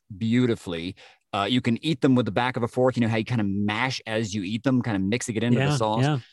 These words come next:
Speaker 1: It is the best way, I think, to eat a potato. And it's also, again, not a lot of hoopla, although we like hoopla, uh, not a lot of preparation in that you're just cooking them till the knife tender. You give them that vigorous shake.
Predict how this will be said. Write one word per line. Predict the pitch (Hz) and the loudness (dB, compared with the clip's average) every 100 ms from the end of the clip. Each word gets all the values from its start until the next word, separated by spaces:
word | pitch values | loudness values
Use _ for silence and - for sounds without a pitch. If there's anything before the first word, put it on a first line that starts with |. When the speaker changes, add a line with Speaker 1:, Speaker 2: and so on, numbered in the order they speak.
| _ _ | _ _
Speaker 1:
It | 143 151 | -2 2
is | 147 135 135 - | 4 4 4 0
the | 110 120 117 | 0 2 2
best | 98 120 120 107 | 2 0 0 0
way, | 113 104 95 98 110 | 2 2 0 -4 -2
I | 120 | -2
think, | 123 110 98 90 - | 0 -2 -2 -4 -6
to | 117 - | -8 -4
eat | 117 113 - | -4 -4 -4
a | |
potato. | - - 113 107 95 92 | -10 -4 -2 0 -2 -4
And | 123 | -6
it's | 107 | -2
also, | 120 120 117 101 95 - | 0 0 0 -2 -4 -8
again, | 107 135 104 - _ 113 | -2 0 -2 -6 _ 0
not | 131 156 | 2 2
a | 143 | 2
lot | 123 127 | 2 2
of | 107 | 2
hoopla, | 139 156 160 196 - _ 87 | 0 2 2 2 -2 _ -8
although | 92 101 | -4 -2
we | 101 | -2
like | 101 139 127 | -2 -2 -2
hoopla, | 104 87 92 - - _ - | -4 -2 -4 -6 -16 _ -2
uh, | 107 101 | -2 0
not | 143 151 | 2 4
a | 143 | 4
lot | 131 123 | 2 2
of | 120 - | -2 -2
preparation | 120 113 120 135 131 127 | -2 2 2 2 2 0
in | 123 110 110 | 2 0 0
that | 107 - | -2 -4
you're | 110 | -6
just | 120 147 | -4 -4
cooking | - 147 | -2 0
them | 131 | 0
till | 131 | 2
the | 117 | 2
knife | 113 110 | 0 -2
tender. | - 113 107 104 | -2 0 0 0
You | 92 90 | -4 -4
give | 90 131 | 0 4
them | 127 | 4
that | 104 107 | 2 -4
vigorous | 92 87 175 135 120 - | -14 -4 0 2 0 0
shake. | - 113 107 | 0 0 0